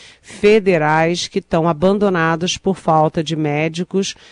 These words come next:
enfermeiros, profissionais de saúde em geral, né? Seis. Então você tem os elefantes brancos, com leitos, com equipamentos, e não pode funcionar porque não tem gente. É uma,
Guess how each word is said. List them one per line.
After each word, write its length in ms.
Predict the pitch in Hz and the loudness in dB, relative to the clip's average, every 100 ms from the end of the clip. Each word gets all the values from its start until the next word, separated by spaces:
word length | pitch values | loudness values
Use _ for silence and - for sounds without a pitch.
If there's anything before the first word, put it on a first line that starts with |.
| - | -8
enfermeiros, 840 | 165 - 175 160 156 165 170 175 | -8 -2 0 0 0 0 0 -2
profissionais 640 | - 160 - - 160 151 156 | -6 -8 -8 -6 -4 -2 -4
de 80 | 151 | -2
saúde 380 | 165 156 156 | 0 0 0
em 60 | 165 | -2
geral, 480 | 151 170 139 117 - _ _ _ _ | 0 -2 -2 -4 -8 _ _ _ _
né? 200 | 151 160 | -6 -6
Seis. 560 | 151 - 185 147 139 - | -6 0 0 0 -4 -8
Então 260 | 160 180 170 | -4 -2 -2
você 280 | 170 190 | -2 -4
tem 320 | 180 - 147 156 | -6 -4 -4 -2
os 100 | 147 | -2
elefantes 560 | 151 156 156 143 - | -2 -4 -4 -6 -8
brancos, 720 | 147 170 185 208 - 262 - - - _ | -4 0 0 0 -2 -6 -6 -12 -20 _
com 200 | 180 165 | -4 -2
leitos, 720 | 165 175 208 226 - 208 - | 0 2 4 2 -2 -8 -8
com 340 | - 165 165 156 - | -8 -8 -8 -10 -10
equipamentos, 1040 | - 160 - - 190 190 185 208 - 247 - - _ | -4 -4 -6 -2 0 2 -2 -2 -4 -6 -8 -20 _
e 140 | 185 185 | -2 0
não 160 | 196 | 0
pode 300 | 180 175 165 | 0 0 0
funcionar 640 | - 175 - 180 170 175 180 | -4 -8 -4 -2 -2 -4 -6
porque 280 | 190 - | -10 -8
não 140 | 175 180 | -6 -6
tem 340 | - 156 160 156 _ _ - | -6 -6 -6 -10 _ _ -14
gente. 580 | 139 131 131 113 - - | -8 -4 -4 -6 -10 -4
É 220 | 202 214 | 0 0
uma, 960 | 220 220 208 196 180 180 180 165 160 | -2 -4 -8 -10 -10 -8 -8 -8 -8